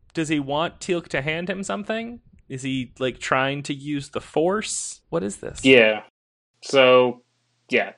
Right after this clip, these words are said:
Speaker 2: Teal'c did in fact kill his father because Apophis told him to.
Speaker 1: Yes.
Speaker 2: And this is when the S G one tries to talk about how Teal'c is, he's not that guy anymore. And that Daniel says,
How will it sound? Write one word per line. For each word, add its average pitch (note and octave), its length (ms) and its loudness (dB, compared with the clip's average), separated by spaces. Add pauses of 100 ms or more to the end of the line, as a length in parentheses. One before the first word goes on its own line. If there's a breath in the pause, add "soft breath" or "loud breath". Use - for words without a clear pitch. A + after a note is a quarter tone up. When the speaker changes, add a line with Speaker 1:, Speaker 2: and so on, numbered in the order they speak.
Speaker 2:
Teal'c C3+ 300 2
did C3 200 6
in C3 100 -2
fact A2+ 360 0
kill A2 220 -2
his G#2 160 -10
father F2 340 -10 (140)
because G2+ 580 -14
Apophis G2+ 440 -4
told G#2+ 220 -6
him F2+ 120 -18
to. - 120 -16 (160)
Speaker 1:
Yes. - 420 -2
Speaker 2:
And A#2 1160 -4 (520)
this A#2+ 320 0
is B2 180 -4
when A#2 460 0 (640)
the A2 440 0 (120)
S A#2+ 160 -4
G C#3 120 -2
one A#2+ 300 0
tries A2+ 300 -4
to G#2+ 340 -2 (320)
talk A#2 260 2
about G#2+ 220 -4
how G#2+ 160 -4
Teal'c A#2 400 -6
is, - 400 -14
he's C3 220 -8
not C#3 200 2
that B2 180 -2
guy C3+ 240 2
anymore. G#2 200 -14
And A2 540 -14
that A2+ 480 -4
Daniel A2+ 420 -4
says, A2 540 -8